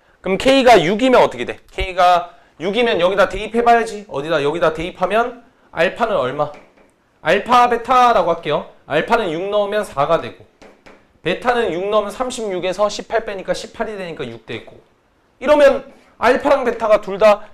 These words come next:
정수가 돼버리니까 안 되겠죠. 마이너스 일 집어넣으면 마이너스 삼분의 이일 거고,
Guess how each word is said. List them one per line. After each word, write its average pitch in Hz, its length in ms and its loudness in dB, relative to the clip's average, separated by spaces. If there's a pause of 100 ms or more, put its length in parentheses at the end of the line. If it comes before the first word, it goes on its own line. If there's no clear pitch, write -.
(100)
정수가 214 600 0
돼버리니까 165 380 -6
안 123 120 -6
되겠죠. 127 300 -6 (1080)
마이너스 262 460 4
일 233 120 -6
집어넣으면 208 580 -2
마이너스 170 400 0
삼분의 190 340 -10
이일 123 320 -16
거고, - 160 -16